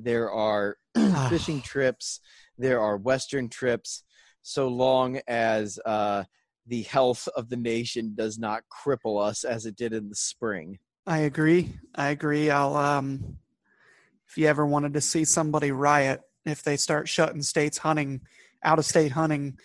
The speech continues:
Speaker 1: <laughs>
Speaker 2: down, I might freak out on somebody.
Speaker 1: Well, uh, yeah, I, I mean, it, it, it, it's to the point now where, um, <clears throat> I think that they're really gonna have to make some decisions on not ever doing that again,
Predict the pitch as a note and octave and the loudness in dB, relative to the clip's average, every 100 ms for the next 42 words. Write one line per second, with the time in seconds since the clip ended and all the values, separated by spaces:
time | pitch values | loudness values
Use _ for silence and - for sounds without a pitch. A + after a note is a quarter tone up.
0 | _ G#4+ - D3+ C#3+ C#3+ C#3 C3+ - - | _ -2 2 2 4 2 -2 -6 -6 0
1 | D3+ C#3+ C#3+ - - - D3+ E3 D3 C#3+ | 0 2 0 -2 -4 0 0 4 4 4
2 | C3+ D3+ G3 F#3 F3 A#3 - _ _ _ | -2 0 0 2 4 4 2 _ _ _
3 | - - C3+ C#3 - C#3+ A2+ B2+ A2 F#2+ | -20 -12 -8 -8 -2 -2 0 0 2 2
4 | F2 A#2+ C3 C3+ C3+ B2+ A#2+ C3+ B2 C3+ | 0 0 0 0 0 -2 -2 -2 0 -4
5 | A#2 C#3+ C3 - C3+ - D3+ B2+ - C#3+ | -2 -4 -4 -4 -6 -4 -8 -6 -2 -2
6 | B2+ A2+ A#2 A#2 A2+ G#2+ G#2+ G#2 G2 G2 | -2 -2 0 2 2 2 2 0 0 -4
7 | F#2+ - _ - F#3+ C#3+ - _ _ _ | -8 -14 _ -4 -2 -2 -4 _ _ _
8 | _ _ _ - C3+ C3 B2+ G#2 A#2+ G#2 | _ _ _ -8 -4 -2 -4 0 0 0
9 | A2+ A#2+ A2+ G#2+ G#2+ G#2+ G#2 - G#2 F#2+ | 0 2 2 0 -2 -2 -2 -2 -2 -2
10 | - _ _ _ _ - A2 A2 G#2+ - | -4 _ _ _ _ -10 -2 0 0 -2
11 | A2 G2+ G2 A#2+ A2+ G#2 G2+ F#2 F#2 G2+ | -4 -2 -2 0 0 0 -4 -6 -4 -4
12 | G2 A#2 A#2+ A#2+ A#2+ G#2+ A2+ G#2+ G#2 G2 | 0 0 0 0 -2 -2 -2 -2 -2 -2
13 | F#2 F#2 F#2 F2+ F2 | -2 -2 -4 -6 -8